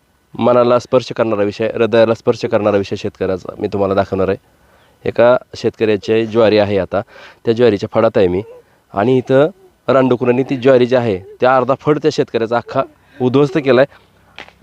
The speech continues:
मावशी खूप वेळ झाला रडतात, मी यांना खूप समजावण्याचा प्रयत्न करतोय, मात्र हा आवरत नाही ह्यांना, दुःख आवरत नाही. काय रड-, काय ज-, मावशी का रडता तुम्ही?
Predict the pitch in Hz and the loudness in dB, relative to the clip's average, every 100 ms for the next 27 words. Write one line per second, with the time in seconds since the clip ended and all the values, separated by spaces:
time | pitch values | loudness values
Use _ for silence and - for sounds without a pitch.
0 | _ _ - 143 143 156 175 160 170 147 | _ _ -2 0 0 -2 -2 2 4 4
1 | 131 120 107 104 - - - - - 123 | 2 2 0 -4 -8 -20 -20 -18 -4 0
2 | 147 151 180 185 165 147 139 135 131 127 | 2 0 0 2 2 4 2 0 -2 0
3 | 120 120 117 135 _ _ _ _ - _ | 0 0 -4 -6 _ _ _ _ -20 _
4 | _ - 127 156 156 151 - - - - | _ -6 -2 2 4 2 0 -12 -18 -12
5 | 127 170 180 180 165 139 113 95 92 - | -2 2 4 2 2 0 -2 -6 -10 -6
6 | 131 117 107 101 98 - - 170 202 175 | -4 -4 -6 -10 -14 -20 -6 0 4 4
7 | 131 156 185 - - 180 190 147 135 160 | 4 2 0 -4 0 2 2 -2 -4 -4
8 | 170 156 160 160 139 123 107 | -2 0 2 2 -2 -4 -6